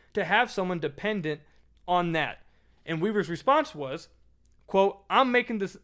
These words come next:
the decision, so no. I want to hire someone next to me who says they're going to wait until the lottery? No, I'm not worried about that at all." So, what I take away from that is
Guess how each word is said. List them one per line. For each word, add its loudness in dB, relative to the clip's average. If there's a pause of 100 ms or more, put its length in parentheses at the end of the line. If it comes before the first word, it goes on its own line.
the 2
decision, -2 (240)
so 2
no. 2 (220)
I -4
want 4
to -4
hire 2
someone -2
next -2
to -6
me 2
who 0
says 0
they're -2
going 0
to -2
wait 0
until -4
the -2
lottery? 0
No, 0 (360)
I'm 2
not 4
worried 4
about 2
that 2 (160)
at 6
all." -6 (500)
So, 2 (840)
what -2
I 4
take -2
away 4
from -6
that -2
is -6